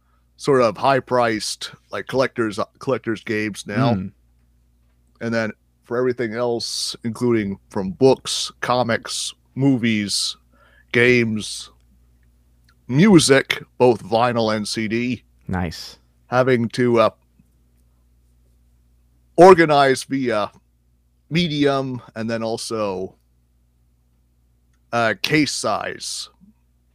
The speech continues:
Speaker 2: Nice.
Speaker 1: So, and then w-, work my way ap-, alphabetically via, via case size as well, just in case, like, there's a bulky, like, collector's edition or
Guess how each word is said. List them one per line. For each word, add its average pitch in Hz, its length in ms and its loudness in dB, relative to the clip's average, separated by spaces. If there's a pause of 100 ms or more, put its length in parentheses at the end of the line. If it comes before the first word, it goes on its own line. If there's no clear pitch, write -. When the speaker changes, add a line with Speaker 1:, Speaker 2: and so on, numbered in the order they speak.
(500)
Speaker 2:
Nice. - 640 -16 (280)
Speaker 1:
So, 117 280 0
and 113 160 -2
then 123 140 0
w-, 120 260 -6
work 120 240 -4
my 110 140 -6
way 107 340 -2 (540)
ap-, 123 320 0
alphabetically 110 760 -2 (120)
via, 98 400 -4 (1400)
via 117 200 0
case 135 320 0
size 104 320 -2
as 98 160 -10
well, 95 420 -2 (160)
just - 240 -6
in 107 100 -6
case, - 680 -12
like, 117 160 2
there's 117 180 6
a 113 80 6
bulky, 110 720 6 (560)
like, 110 220 0
collector's 120 600 2
edition 107 560 -2
or 90 240 -2